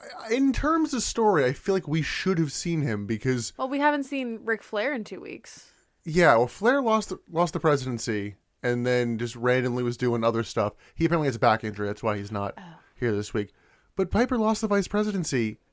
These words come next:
Speaker 1: and hasn't said a single word about it.
Speaker 2: Yeah, I wonder what's up with him. Is he injured too, do you think?
Speaker 1: I don't know. We got our first match. It's a real random one of Norman Smiley, Prince Iaukea, and Lash LaRue versus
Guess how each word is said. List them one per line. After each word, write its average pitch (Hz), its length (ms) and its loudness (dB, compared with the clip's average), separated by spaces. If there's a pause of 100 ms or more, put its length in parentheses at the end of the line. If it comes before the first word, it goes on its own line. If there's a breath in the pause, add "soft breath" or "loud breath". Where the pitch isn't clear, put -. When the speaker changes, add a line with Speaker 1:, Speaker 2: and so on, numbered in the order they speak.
(160)
Speaker 1:
and 147 100 0
hasn't 175 300 2
said 190 160 -2
a 151 40 -4
single 165 300 0
word 165 200 2
about 98 240 -4
it. - 100 -10 (640)
Speaker 2:
Yeah, 392 100 0
I 440 60 2
wonder 466 180 0
what's 508 140 0
up 466 80 -4
with 453 140 -6
him. 440 120 -4
Is 262 100 -6
he 277 120 -6
injured 320 280 -6
too, 294 100 -8
do 320 60 -4
you 349 80 -6
think? - 140 -8
Speaker 1:
I 110 100 -6
don't 120 160 -8
know. 147 140 -8 (1000)
We 143 80 -4
got 180 80 4
our 170 60 2
first 185 340 0
match. 180 440 0
It's - 140 -4
a 175 60 2
real 269 260 6
random 202 380 6
one 104 260 4
of 117 460 2
Norman 147 520 4
Smiley, 175 600 2
Prince - 420 2
Iaukea, 160 640 4
and 120 220 2
Lash 143 420 2
LaRue 127 480 4
versus 131 720 2